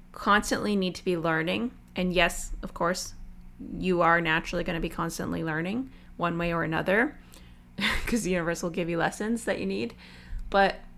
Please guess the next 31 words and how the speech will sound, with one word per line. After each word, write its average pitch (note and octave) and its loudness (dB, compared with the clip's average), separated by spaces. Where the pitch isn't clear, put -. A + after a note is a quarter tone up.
it's G3 0
like G#3+ 2
you G3 -4
can A#3 2
get - 4
so G3 2
sucked F#3 0
into F#3 -4
this F3+ -2
trap F3 0
of F3 -2
jumping F#3 -2
from F3 -4
program E3+ -2
to - -12
program E3 -4
and E3+ -4
mentor F3 -2
to F3+ -6
mentor, E3 -4
mentor F3 -4
to - -2
mentor, F#3 4
and F#3+ 0
feeling G3+ 4
like F#3 0
you F3+ 0
always E3+ 2
have G3+ 2
to, E3+ -2
um, D#3+ -2